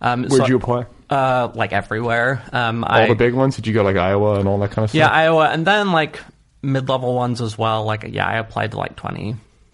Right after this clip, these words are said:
Speaker 1: different schools.
Speaker 2: And you got shut
Speaker 1: Um,
Speaker 2: down?
Speaker 1: Yeah.
Speaker 2: What, what was your response?
Speaker 1: Uh, it was pretty discouraging. Um,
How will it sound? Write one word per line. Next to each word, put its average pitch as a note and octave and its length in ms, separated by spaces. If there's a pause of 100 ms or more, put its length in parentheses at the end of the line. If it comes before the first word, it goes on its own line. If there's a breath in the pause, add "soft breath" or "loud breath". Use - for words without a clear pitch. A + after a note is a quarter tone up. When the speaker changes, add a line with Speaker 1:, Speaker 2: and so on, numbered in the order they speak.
Speaker 1:
different - 300
schools. G#2 400
Speaker 2:
And F#2+ 80
you G#2 60
got F#2+ 160
shut G2+ 300
Speaker 1:
Um, F2+ 60
Speaker 2:
down? D#2+ 140 (100)
Speaker 1:
Yeah. A2 160 (360)
Speaker 2:
What, G#2 220
what G#2 100
was G2 120
your F#2+ 80
response? F2+ 440 (120)
Speaker 1:
Uh, G3+ 160
it - 20
was B3 140
pretty G4 180
discouraging. B2+ 880
Um, C#3+ 520